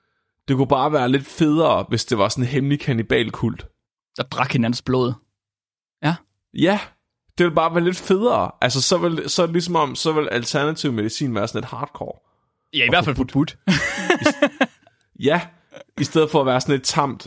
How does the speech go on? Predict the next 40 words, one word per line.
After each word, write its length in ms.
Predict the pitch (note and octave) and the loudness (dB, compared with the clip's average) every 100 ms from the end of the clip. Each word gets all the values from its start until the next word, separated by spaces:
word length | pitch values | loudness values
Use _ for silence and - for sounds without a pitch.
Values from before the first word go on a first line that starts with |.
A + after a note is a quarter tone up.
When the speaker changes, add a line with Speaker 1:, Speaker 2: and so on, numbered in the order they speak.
| - | -12
Speaker 1:
sådan 240 | - A#2+ | -4 0
noget, 280 | A2 G#2+ G2 - | 2 2 0 0
øh, 500 | G#2+ F#2+ G2 G2 - - | 0 0 -2 -4 -10 -4
Es-, 300 | B2+ C3 - | -2 -2 -2
Egeskov 420 | B2+ C3 - G#2 | -2 -2 0 0
Marked 380 | G#2 G2+ A#2 B2 | 0 0 0 -2
tamt. 220 | - - | -2 0
Speaker 2:
Rigtigt, 240 | D3 C#3 A2+ | 0 0 -2
det 100 | - | -4
er 60 | - - _ _ _ _ | -8 -12 _ _ _ _
Speaker 1:
Ørbæk 280 | A2 A2+ A2+ | 2 2 0
Mar-, 240 | G2+ - A#2+ | -2 -2 2
Speaker 2:
Tror 0 | |
du, 80 | - G3 | 4 4
Speaker 1:
Vorbasse 200 | A2+ - | 0 0
Marked, 200 | G2+ E2 | 0 2
Speaker 2:
tror 60 | D#3+ | 2
du 40 | |
ikke, 100 | - | 2
det 40 | F3 | 2
blev, 100 | - | 2
Speaker 1:
Ørbæk 120 | D3 | 2
Speaker 2:
hvis 140 | C#3 | 0
det 100 | - | -2
blev 80 | G2+ | -2
Speaker 1:
Marked. 80 | A#2 | 0
Speaker 2:
normalt? 500 | A#2 C#3+ D3+ - G#2 | 2 0 0 -6 -10
Speaker 1:
Marked. 280 | G2 - - | -10 -10 -12
Speaker 2:
Hvis 120 | - | -8
det 100 | C3+ | -2
blev 120 | C3+ C3 | 0 2
normalt, 320 | D3 F#3 C3 | 4 2 2
at 60 | |
man 100 | A#2+ | 0
spiste 400 | A2+ - D#3 - D3 | 0 0 -2 0 2
tørret 220 | C3+ C#3 | 2 4
kød 160 | C3+ | 2
fra 100 | C3+ | 0
døde 200 | B2+ A#2+ | 0 0
mennesker, 420 | B2 A2+ C3+ - | 2 0 -2 -4